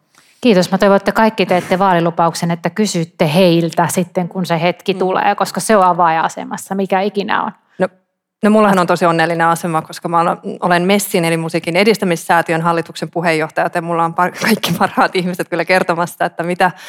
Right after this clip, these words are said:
Speaker 2: mitä pitäisi tehdä juuri tällä viikolla. Itse asiassa Messin hallituksessa tästä kysymyksestä keskusteltiin ja puhuttiin. Meillähän on valtavasti osaamista tällä hetkellä. Kyllä suomalainen musiikki tietää, että miten sitä viedään maailmalle.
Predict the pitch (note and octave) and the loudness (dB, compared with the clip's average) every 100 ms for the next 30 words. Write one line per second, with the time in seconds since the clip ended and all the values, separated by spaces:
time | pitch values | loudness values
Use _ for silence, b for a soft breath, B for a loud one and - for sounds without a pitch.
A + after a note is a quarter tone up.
0 | B B B _ G#3+ A#3 G#3+ G#3 F3 E3+ | B B B _ 0 0 0 0 0 0
1 | F3+ F3 E3+ E3+ E3 E3 E3+ F3 E3 E3 | 0 0 2 2 2 0 0 2 0 0
2 | E3+ E3+ F3 E3+ F3+ F3+ F3+ F3+ G3 G3 | -2 -4 -4 -6 -4 -4 -2 0 2 2
3 | F3 - E3 - - - F3 E3+ E3 E3 | -2 -10 -12 -10 -8 -8 -6 -4 -6 -6
4 | F3+ E3+ - _ F#3 E3+ F3 - E3 E3+ | -8 -8 -10 _ -4 -2 -4 -2 0 0
5 | E3 F3 E3 E3 F3+ E3+ B B - G#3 | 0 0 0 0 -2 -2 B B -2 2
6 | A3+ G3+ G3 G3 F3 D#3 E3+ D#3+ E3+ - | 4 4 4 2 0 -2 -2 0 -2 -4
7 | F3 - - - F#3+ - - F#3+ G#3 G#3+ | -8 -12 -6 -4 -4 -4 -6 -2 2 2
8 | - - G#3 F#3 E3+ E3 E3 E3 E3 E3+ | 0 -2 0 2 2 0 -2 -4 -6 -6
9 | F3+ E3+ E3+ F3 F3 F#3 - F3+ - G3 | -4 -2 -2 -2 -2 -4 -4 -4 -6 -4
10 | - - F3+ G2+ G2+ F#3 F#3 F#3 | -2 -2 -2 0 0 0 0 0